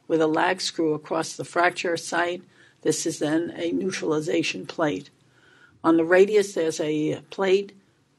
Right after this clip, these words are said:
bringing these two, uh, fracture fragments together in this simple fracture that will produce compression at the fracture site and will allow healing to occur with minimal callus formation. That's a compression plate.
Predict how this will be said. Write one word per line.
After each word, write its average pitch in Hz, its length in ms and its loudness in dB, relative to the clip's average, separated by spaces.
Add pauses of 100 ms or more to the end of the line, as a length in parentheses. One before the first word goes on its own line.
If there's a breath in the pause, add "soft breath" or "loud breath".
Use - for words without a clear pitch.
(120)
bringing 190 300 4
these 165 200 0
two, 196 220 -8 (420)
uh, 165 200 -8
fracture 180 460 2
fragments 180 560 0
together 180 480 2
in 151 140 2
this 151 240 0
simple 160 500 -4
fracture 185 600 0 (460 soft breath)
that 165 180 2
will 156 140 2
produce 170 520 0
compression 202 580 -2
at 156 120 -2
the 147 60 -10
fracture 165 420 -6
site 175 460 0 (360 soft breath)
and 165 180 4
will 160 120 2
allow 156 300 0
healing 196 360 -2
to 165 180 -2
occur 151 300 -2
with 165 260 -6
minimal 151 360 2
callus 143 400 -6
formation. - 680 -6 (360 soft breath)
That's 147 220 -4
a 160 40 -6
compression 160 600 -2
plate. 214 320 -12